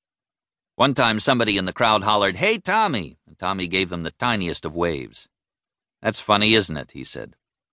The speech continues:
"I'm sorry," I said, for the hundred and sixteenth time. "If I were at a tournament, I don't think I'd speak unless I was spoken to. I'm trying to work here, you know. How would they like it if I hung around the insurance office all day while they were working and said, 'Hey, Fred, way to go'?"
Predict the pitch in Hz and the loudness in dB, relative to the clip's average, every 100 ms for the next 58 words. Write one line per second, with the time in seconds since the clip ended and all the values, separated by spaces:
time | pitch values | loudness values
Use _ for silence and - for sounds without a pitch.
0 | _ _ _ _ - 101 113 113 151 147 | _ _ _ _ -6 2 4 4 2 -4
1 | - 69 78 71 110 78 76 87 82 85 | -12 -8 -4 -4 -4 -2 0 0 -4 -6
2 | - 76 - 78 - 78 73 82 107 _ | -8 -6 -6 -6 -4 -2 0 -2 -6 _
3 | _ _ _ _ _ _ _ _ _ _ | _ _ _ _ _ _ _ _ _ _
4 | _ _ - - 120 220 170 117 92 - | _ _ -12 0 4 6 6 4 2 -2
5 | 98 85 90 110 - - 196 147 120 113 | -4 -2 -4 -6 -4 0 0 0 -2 2
6 | 98 - - 123 110 110 - 120 123 - | 0 0 -4 -4 -2 -2 0 0 0 -2
7 | 180 175 82 76 - 60 - _ _ - | -6 -6 -8 -12 -16 -18 -20 _ _ -12
8 | 220 226 175 156 208 - - 64 65 80 | -8 -2 0 2 2 0 -6 -8 -6 -6
9 | 120 196 - _ _ _ - 214 196 196 | -4 -6 -12 _ _ _ -2 0 2 4
10 | 143 110 101 110 110 123 131 117 113 107 | 4 2 -2 0 0 2 2 2 2 0
11 | 101 - 143 107 104 92 87 95 87 90 | -2 0 0 0 2 0 0 -4 -2 0
12 | 87 87 92 110 90 85 85 90 85 85 | 2 2 2 0 0 -2 -4 -6 -6 -4
13 | 87 87 185 131 - 127 185 135 165 156 | -4 0 0 0 2 2 2 2 2 2
14 | 147 156 123 82 71 | 4 4 4 0 -8